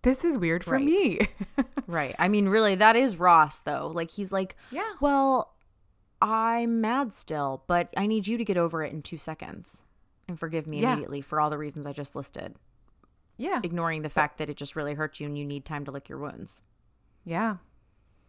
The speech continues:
Speaker 1: I'm with you.
Speaker 2: I mean,
Speaker 1: And
Speaker 2: which
Speaker 1: so
Speaker 2: we're about to see a big showcase of that.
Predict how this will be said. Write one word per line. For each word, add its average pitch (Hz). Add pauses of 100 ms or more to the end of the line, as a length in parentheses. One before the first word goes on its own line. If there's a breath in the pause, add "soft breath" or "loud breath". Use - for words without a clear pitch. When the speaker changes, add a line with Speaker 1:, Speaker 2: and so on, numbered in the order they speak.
(720 loud breath)
Speaker 1:
I'm 240
with 220
you. 202
Speaker 2:
I 202
mean, 156
Speaker 1:
And 202
Speaker 2:
which 190
Speaker 1:
so 185
Speaker 2:
we're 175
about 175
to 180
see 170
a 156
big 165
showcase 175
of 160
that. 151